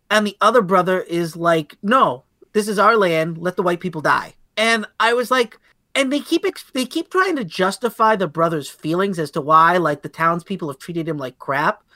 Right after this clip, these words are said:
But he also was doing lots of, the, my, m-, my interpretation of what was going on was that he wasn't a great guy either. Like, the cops were g-, coming after him, but he was also doing stuff and in places he probably shouldn't have been, causing trouble to begin with.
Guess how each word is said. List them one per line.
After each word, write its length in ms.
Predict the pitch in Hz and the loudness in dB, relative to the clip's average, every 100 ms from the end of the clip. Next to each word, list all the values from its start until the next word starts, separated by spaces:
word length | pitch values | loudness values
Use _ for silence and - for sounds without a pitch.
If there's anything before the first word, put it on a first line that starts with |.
| _ _ _ | _ _ _
But 120 | 339 | 0
he 80 | 311 - | 0 4
also 320 | 294 302 370 | 4 4 2
was 180 | 320 170 | 0 0
doing 340 | 208 247 233 | -2 0 2
lots 240 | 220 214 | 2 2
of, 220 | 170 147 - 165 - _ _ _ - | -2 -6 -12 -18 -20 _ _ _ -10
the, 180 | 208 233 | -8 -4
my, 320 | 202 226 240 | 0 2 0
m-, 160 | 196 196 - _ 208 | -8 -12 -14 _ -6
my 220 | 190 226 | 0 0
interpretation 680 | 214 233 226 214 220 - | 0 -4 -4 -2 -4 -2
of 120 | 202 175 | -4 -2
what 140 | 170 | -4
was 120 | 165 | -4
going 240 | 170 170 170 | -4 -4 -2
on 220 | 170 - - - | -2 -4 -12 -14
was 220 | - 196 170 | 2 2 4
that 180 | 190 - - | 2 0 -8
he 120 | 277 | -2
wasn't 240 | 320 330 | 0 0
a 60 | 214 | -2
great 340 | 156 208 202 | 2 2 2
guy 300 | 156 180 165 - | 4 4 4 0
either. 360 | 202 156 101 _ _ - | -4 -4 -8 _ _ -2
Like, 260 | 190 180 _ _ _ _ _ _ | -2 -2 _ _ _ _ _ _
the 80 | 220 | 0
cops 340 | - 277 311 | 4 2 2
were 80 | 254 | -8
g-, 220 | 170 220 226 | 0 0 0
coming 260 | 202 226 196 | -4 -4 -2
after 340 | 208 - 180 | -2 -4 -4
him, 80 | 160 | -4
but 140 | 180 | -4
he 80 | 208 | -4
was 120 | 240 | 0
also 220 | 247 240 247 | 2 2 -2
doing 400 | 165 208 214 190 | 0 2 2 -2
stuff 340 | - 196 185 _ _ - | -2 -2 -2 _ _ -8
and 120 | 180 - | -6 -2
in 160 | 220 | -2
places 380 | 185 208 185 175 | 0 -2 0 -4
he 80 | 180 | -6
probably 380 | - 202 196 170 | -2 -2 -2 -6
shouldn't 420 | - 196 165 170 | -2 -2 -2 -6
have 180 | 143 - | -4 0
been, 260 | 170 139 | 0 0
causing 380 | - 160 151 147 | -2 -2 -2 -6
trouble 320 | - 175 147 | -6 -6 -6
to 120 | 135 139 | -6 -6
begin 320 | 113 156 135 | -4 -6 -6
with. 280 | 101 - | -10 -18